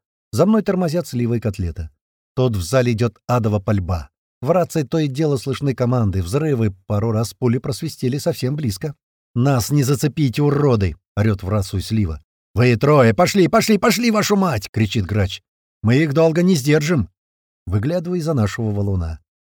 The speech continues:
Вижу, как в нескольких метрах на стены, где выше сидят наши пацаны, и отстреливаются из всего, что у них есть, прут гоны. Как они один за другим пытаются на эти самые стены забраться, но достаточно плотный огонь не даёт им этого сделать.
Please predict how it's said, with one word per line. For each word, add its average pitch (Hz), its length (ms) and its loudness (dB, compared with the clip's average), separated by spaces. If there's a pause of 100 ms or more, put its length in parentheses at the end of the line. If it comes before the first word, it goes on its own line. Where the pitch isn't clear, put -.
Вижу, 110 320 0
как 104 220 -2
в 113 40 -2
нескольких 110 540 -2
метрах 107 400 0
на 104 140 0
стены, 113 500 0
где 110 320 -2
выше 110 400 -4
сидят 127 320 -2
наши 104 240 -4
пацаны, 104 460 -2 (100)
и 202 180 -2
отстреливаются 143 760 -2
из 110 100 -2
всего, 151 220 -4
что 135 200 -4
у 120 40 2
них 117 200 0
есть, 95 320 -4
прут 185 280 -2
гоны. 92 440 0 (680)
Как 175 200 -6
они 165 240 0
один 139 320 -2
за 156 140 -4
другим 160 320 -4
пытаются 139 440 -2
на 135 80 0
эти 127 140 -4
самые 123 320 -2
стены 120 280 -2
забраться, 110 600 -4 (340)
но 120 140 0
достаточно 120 680 -2
плотный 110 420 0
огонь 135 380 0
не 113 160 2
даёт 165 320 -2
им 190 120 -2
этого 190 220 -4
сделать. 139 460 -6